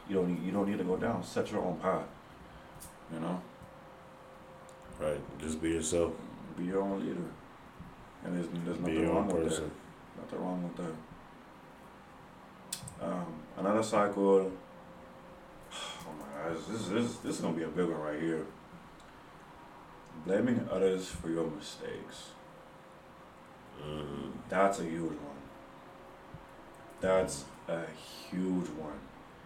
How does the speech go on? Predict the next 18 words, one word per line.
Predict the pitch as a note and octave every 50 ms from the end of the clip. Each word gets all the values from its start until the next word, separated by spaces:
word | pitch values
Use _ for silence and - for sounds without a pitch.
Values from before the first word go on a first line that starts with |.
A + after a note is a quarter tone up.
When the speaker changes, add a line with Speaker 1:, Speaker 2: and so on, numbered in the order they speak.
| - - - - - - - - - - - -
Speaker 1:
A | E2+
lot | D#2+ E2 F2+ G2 G#2+ A2
of | G#2+ - -
people | G2+ G2+ G2+ F#2+ F2 F2 F2 F2 E2+ E2+ E2+ E2 E2 - - - - - - - - - - - - - - - - - - - F2 -
don't | F#2 F#2+ F#2+
know | F#2+ F#2
how | F#2
to | F2+ - -
take | F2 F2 -
accountability | - F2 E2+ E2 E2 F2 F2 E2+ E2 D#2+ D#2+ D#2+ D#2 - - - - - - - - - - - - - - - - - - - - - -
for | E2 D#2+
their | D#2 D#2 D#2 D#2 E2
own | E2+ E2+ F2+
actions | F2+ E2+ E2 - - - E2 D#2 D#2
and | D#2+ D#2+
their | E2
own | E2 D#2+ D2 -
problems. | E2 D#2 D#2 D#2 D2+ D2+ D2+ D2